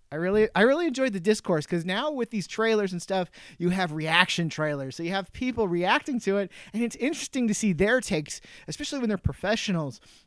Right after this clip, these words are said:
And they'll be like, "Oh, that's so cool, and that's that great, and that's stuff like that," and, you know,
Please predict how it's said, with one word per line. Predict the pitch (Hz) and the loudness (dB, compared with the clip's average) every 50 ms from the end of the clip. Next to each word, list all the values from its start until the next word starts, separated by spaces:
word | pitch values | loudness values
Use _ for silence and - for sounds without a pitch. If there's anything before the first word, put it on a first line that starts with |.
| _ _ _ _ _ _ _ _ _ _ _ _ - | _ _ _ _ _ _ _ _ _ _ _ _ -12
And | 151 151 | -10 -8
they'll | 165 156 | -6 -6
be | 175 180 | -4 -6
like, | 170 165 - | -6 -6 -8
"Oh, | - 208 208 196 | -6 -6 -4 -2
that's | 202 196 180 | -2 -4 -4
so | - - 214 196 | -2 0 0 0
cool, | 170 - 220 214 208 190 180 165 151 | 4 6 6 6 8 6 6 4 2
and | - 139 156 170 196 | 0 -2 -2 2 2
that's | 208 196 - - | 2 2 2 2
that | 233 220 214 208 - | 2 4 4 4 2
great, | - 220 220 214 202 190 180 | 2 0 2 2 2 0 -2
and | 160 170 | -4 -4
that's | 202 208 202 - | -6 -6 -6 -8
stuff | - - 214 196 185 - - | -8 -6 -6 -6 -6 -8 -10
like | 190 190 180 - | -10 -10 -8 -8
that," | - 202 196 202 202 196 170 151 123 | -6 -6 -4 -4 -4 -4 -6 -6 -8
and, | 135 160 165 | -10 -10 -8
you | 175 180 180 | -6 -4 -4
know, | 175 170 170 170 165 | -4 -4 -4 -4 -6